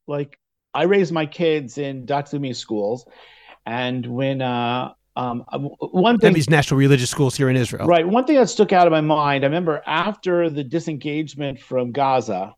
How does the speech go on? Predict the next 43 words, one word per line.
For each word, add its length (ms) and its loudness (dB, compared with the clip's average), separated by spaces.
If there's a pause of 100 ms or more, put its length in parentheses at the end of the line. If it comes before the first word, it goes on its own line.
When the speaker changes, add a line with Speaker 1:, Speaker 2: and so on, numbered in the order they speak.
(400)
Speaker 1:
uh, 340 -2
we 80 0
actually 240 -4
took 140 -4
our 140 -2
kids, 280 -8
gave 100 -4
out 200 -6
candy 460 -6
and 140 -6
stuff 300 -4
to 100 -12
kids, 560 -6
uh, 280 2 (100)
who 80 -6
were 140 0
leaving 320 -2
Gaza. 560 0 (420)
After 220 -2
the 60 -4
disengagement 480 -4
from 80 -8
Gaza, 440 -2
my, 300 -8 (100)
my 180 -12 (260)
daughter's 480 0
school, 760 2 (320)
there 120 0
was 160 -2
a 40 -6
big 260 -2
sign, 760 -4 (300)
uh, 460 -2
which 260 -6
said, 440 -2
um, 580 -8 (240)
uh, 160 -2
"Lo 180 2
nishkach, 600 2
lo 100 -2
nislach." 640 -4
"We 80 -6
won't 300 -4